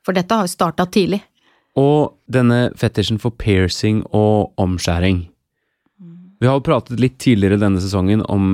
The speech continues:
Speaker 2: eh, evenukmakeren, ikke sant?
Speaker 1: Mm, ja.
Speaker 2: Men han har jo et, eh, ganske klart sånn økonomisk insentiv. Det virker det jo ikke som Peter Fredriksen har.
Speaker 1: Både og.
Speaker 2: Ja.
Speaker 1: Men etter hvert så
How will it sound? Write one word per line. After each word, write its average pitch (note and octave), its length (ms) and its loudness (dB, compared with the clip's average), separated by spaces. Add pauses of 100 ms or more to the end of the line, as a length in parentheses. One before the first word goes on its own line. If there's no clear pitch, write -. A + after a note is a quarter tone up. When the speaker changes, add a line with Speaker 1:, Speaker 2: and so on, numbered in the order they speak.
Speaker 2:
eh, F#2+ 400 0
evenukmakeren, F#2+ 800 -4
ikke B2+ 120 -6
sant? G3 220 -2
Speaker 1:
Mm, E3 320 -6 (220)
ja. F#3+ 220 -8 (180)
Speaker 2:
Men C#3+ 160 0
han D#3 240 -2
har B2 240 0
jo A#2+ 60 2
et, A#2 200 -6
eh, B2 180 2 (100)
ganske B2+ 320 -2
klart G#2+ 320 -2
sånn G#2+ 260 -2
økonomisk G2+ 840 0
insentiv. A#2 520 0 (480)
Det C#3+ 160 2
virker D#3 260 0
det F#2+ 40 0
jo F2 40 0
ikke - 120 -12
som G#2+ 200 0
Peter F#2+ 240 -2
Fredriksen E2 460 -6
har. D#2+ 160 -4 (760)
Speaker 1:
Både G#3 560 0
og. A#3 340 -2 (340)
Speaker 2:
Ja. - 160 0 (540)
Speaker 1:
Men A#3+ 220 2
etter - 280 -2
hvert A#3 240 -6
så D4+ 260 0